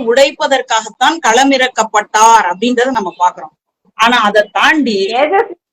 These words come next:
Speaker 2: எதிரி யாரு? பி ஜே பி தான். அப்ப அவங்க தான் களமிறக்கியிருப்பாங்க.
Speaker 1: ஆ, இப்போ இதை தாண்டி இவருக்குன்னு இந்த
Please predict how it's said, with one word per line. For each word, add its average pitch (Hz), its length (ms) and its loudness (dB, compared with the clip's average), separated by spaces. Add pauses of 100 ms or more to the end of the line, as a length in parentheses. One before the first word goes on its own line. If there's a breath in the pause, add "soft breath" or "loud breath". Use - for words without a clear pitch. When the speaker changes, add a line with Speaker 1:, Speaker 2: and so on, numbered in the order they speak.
Speaker 2:
எதிரி 339 280 -8
யாரு? 285 380 -10
பி 269 220 -18
ஜே 254 120 2
பி 240 180 -8
தான். 180 220 -4 (220)
அப்ப - 240 -8
அவங்க 262 300 2
தான் 302 180 -4
களமிறக்கியிருப்பாங்க. 185 880 -12 (920)
Speaker 1:
ஆ, 262 120 4 (680)
இப்போ 262 200 -2 (100)
இதை 269 220 4 (100)
தாண்டி 262 420 0 (380)
இவருக்குன்னு 339 640 0 (120)
இந்த 220 160 -8